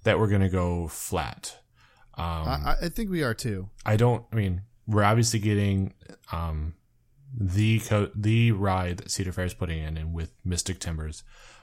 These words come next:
Speaker 1: Um, it's one of the bigger coasters being added in for, um, twenty seventeen into,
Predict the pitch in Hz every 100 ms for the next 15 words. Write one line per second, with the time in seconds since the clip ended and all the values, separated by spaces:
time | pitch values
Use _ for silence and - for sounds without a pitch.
0 | _ - 76 76 82 95 98 95 98 98
1 | 101 95 98 95 92 - - 110 104 -
2 | 95 90 87 92 87 87 80 85 85 85
3 | 85 80 80 85 _ _ _ _ _ -
4 | - - 85 87 85 71 78 76 76 76
5 | - _ 123 - - 110 92 87 90 82
6 | 78 95 82 80 78 98 90 87 - 85
7 | 80 78